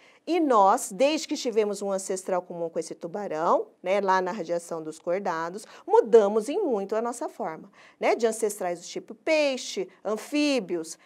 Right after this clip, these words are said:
répteis, várias formas de mamíferos, até chegar na nossa forma.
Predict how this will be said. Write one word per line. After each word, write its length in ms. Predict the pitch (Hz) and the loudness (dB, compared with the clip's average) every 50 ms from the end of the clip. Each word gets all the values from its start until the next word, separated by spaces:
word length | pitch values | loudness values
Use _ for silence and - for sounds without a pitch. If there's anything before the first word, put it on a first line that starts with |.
| _ _ | _ _
répteis, 840 | - - 311 311 302 285 262 262 262 - - 214 180 165 165 - - - - - - | -2 2 4 6 6 6 4 2 0 -6 -6 -4 -4 -4 -6 -8 -12 -14 -20 -18 -14
várias 800 | 190 185 202 302 311 320 339 339 330 311 294 247 240 240 240 - | -8 0 4 4 6 6 8 8 8 6 6 6 4 2 0 -4
formas 400 | - 214 190 185 185 180 180 185 | -2 0 0 0 0 -2 -4 -4
de 80 | 196 175 | -6 -8
mamíferos, 680 | 175 170 170 185 247 320 311 302 - 196 180 185 - _ - - - | -8 -6 -4 -4 -2 -2 -2 -4 -6 -10 -12 -12 -16 _ -20 -6 2
até 420 | - 247 262 262 - 254 226 233 | 4 4 4 4 2 2 2 2
chegar 320 | 240 - 294 254 254 254 254 | 2 0 -4 -4 -2 -4 -4
na 100 | 254 254 | -4 -6
nossa 320 | 262 262 269 - 294 311 | -8 -8 -8 -8 -8 -8
forma. 480 | 311 - 226 175 160 151 170 170 - | -8 -6 -6 -6 -6 -6 -10 -14 -18